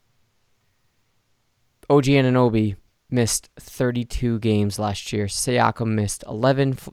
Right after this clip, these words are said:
VanVleet missed eleven. Trent missed ten. Barnes missed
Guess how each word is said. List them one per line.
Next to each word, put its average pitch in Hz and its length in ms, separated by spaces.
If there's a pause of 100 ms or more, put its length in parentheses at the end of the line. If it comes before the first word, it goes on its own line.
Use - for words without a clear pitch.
(140)
VanVleet 120 640
missed 127 240
eleven. 117 360
Trent 120 340
missed 104 320
ten. 127 400 (560)
Barnes 104 500 (480)
missed 104 500